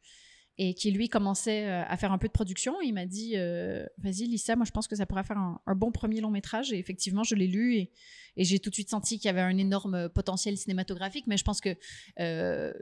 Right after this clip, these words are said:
Bastien aussi est inspiré beaucoup par le cinéma dans sa façon de dessiner et tout ça. Et récemment, on en a discuté. Il dit, «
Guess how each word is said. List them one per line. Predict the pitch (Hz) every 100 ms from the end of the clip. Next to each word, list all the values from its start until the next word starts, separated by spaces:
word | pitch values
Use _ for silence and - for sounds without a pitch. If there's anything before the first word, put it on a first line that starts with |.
| -
Bastien | 202 190 - 226 214 190
aussi | - 220 202 - 254
est | 214
inspiré | 196 185 - 214 220
beaucoup | 190 208
par | 220 202
le |
cinéma | 196 214 214 233
dans | 202
sa | 185
façon | 190 180 196
de |
dessiner | 190 - 220 233
et |
tout | -
ça. | - 208
Et |
récemment, | 180 185 180 180
on | 180
en | 170
a | 165
discuté. | 165 - - 220
Il | 180
dit, « | 160